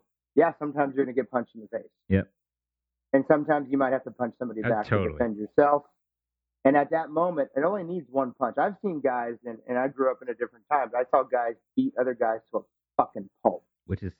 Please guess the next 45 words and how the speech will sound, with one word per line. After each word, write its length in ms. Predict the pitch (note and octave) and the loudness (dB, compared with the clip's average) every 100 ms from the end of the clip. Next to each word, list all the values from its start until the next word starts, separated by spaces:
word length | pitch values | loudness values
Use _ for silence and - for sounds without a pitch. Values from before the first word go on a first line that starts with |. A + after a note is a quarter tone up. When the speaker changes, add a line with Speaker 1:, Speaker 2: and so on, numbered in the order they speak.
| - | 2
Speaker 1:
I 40 | C#3 | 4
mean, 120 | C#3+ | 2
Speaker 2:
senseless. 40 | |
Speaker 1:
it's 60 | C3+ | 4
like, 80 | D3+ | 2
Speaker 2:
Like, 60 | C3+ | 4
there's 120 | D#3 | 4
Speaker 1:
why? 200 | D3 D3+ | 4 4
Speaker 2:
no 40 | - | 0
point 240 | E3 F3 | -4 -2
in 60 | G#2 | 0
Speaker 1:
Like, 160 | E3 | 0
Speaker 2:
that. 60 | - | 2
Speaker 1:
what's, 220 | G3 A3 _ _ _ _ _ | 0 0 _ _ _ _ _
what 200 | F#3+ A#3+ | 4 4
is 160 | A#3+ F#3+ | -2 0
the 60 | |
point? 380 | G3 F3 F#3 C#3 | 0 2 0 2
When 120 | D3+ | 2
the 80 | E3+ | 2
guy's 360 | D#3+ F3 G#3+ A3 - | 2 2 2 0 -4
done, 400 | D3+ D3+ G3+ A3+ - | 0 0 0 -6 -4
it's 120 | F3 - - | -4 -4 -4
done, 320 | D3 C3+ G#2 _ | -4 -4 -8 _
Speaker 2:
Right. 120 | G2 F#2+ | 0 2
Speaker 1:
right? 280 | D3+ F3 _ _ _ _ | 2 -2 _ _ _ _
And 200 | D#3 D3+ C#3 _ _ | 0 0 -4 _ _
I 140 | D#3 G#3 | 0 0
can 160 | G3+ E3 | -2 -2
tell 180 | F3+ | 0
you, 140 | E3 D3 | 2 2
I 180 | D#3 D3 | 0 0
had 160 | D3+ A#2 A#2 | -4 -4 -2
my 160 | C#3 C#3 D3 | -2 0 -2
share, 140 | C3 | -2
fair, 280 | C3 B2 A#2 _ _ | 0 -2 -2 _ _
my 280 | C3+ D3+ D#3 - _ _ - | 0 0 -2 -8 _ _ 0
fair 240 | C#3 C3 - | 0 0 0
share 160 | C3 | 0
of 80 | A2+ - | 0 -2
fights. 240 | B2+ A2 | -2 -2
And 100 | A#2 | 0
here's 200 | C3+ B2 | 0 2
the 80 | A#2 | -2
thing. 320 | - B2 G#2 | 2 0 0